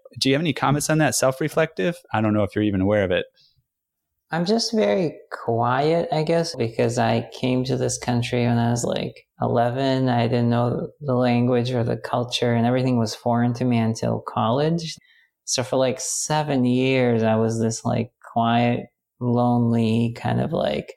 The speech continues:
Speaker 2: loner <laughs> that, like, didn't have friends, was just, like, thought everything was weird in this country or this culture. I was, like, just,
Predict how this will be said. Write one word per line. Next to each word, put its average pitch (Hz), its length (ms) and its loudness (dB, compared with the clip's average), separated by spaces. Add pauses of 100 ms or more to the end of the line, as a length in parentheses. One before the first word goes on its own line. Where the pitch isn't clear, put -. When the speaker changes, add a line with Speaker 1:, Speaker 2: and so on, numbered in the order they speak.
(160)
Speaker 2:
loner 120 880 0 (300)
<laughs> - 320 -10
that, 131 340 -2
like, 117 340 2
didn't 127 220 2
have 120 260 2
friends, 156 880 0
was 120 180 0
just, 123 360 -2
like, 120 480 -2 (500)
thought 131 300 0
everything 135 600 0
was 110 160 0
weird 156 480 2
in 143 200 0
this 139 180 -2
country 131 720 0
or 131 140 0
this 123 220 -6
culture. 131 640 0
I 131 120 2
was, 131 180 -4
like, - 380 -2 (920)
just, 170 280 -2